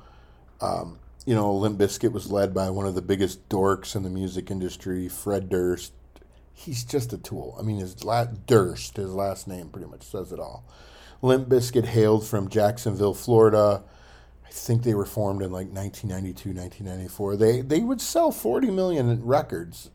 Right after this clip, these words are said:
uh, worldwide. That's quite an accomplishment. They were given, uh,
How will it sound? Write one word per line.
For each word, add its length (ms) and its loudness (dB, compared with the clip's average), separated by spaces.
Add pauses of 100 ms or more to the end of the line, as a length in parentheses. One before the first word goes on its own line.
(140)
uh, 200 2
worldwide. 800 2
That's 280 -8
quite 360 -2
an 60 -10
accomplishment. 840 -10 (800)
They 160 4
were 140 6
given, 400 6
uh, 340 -2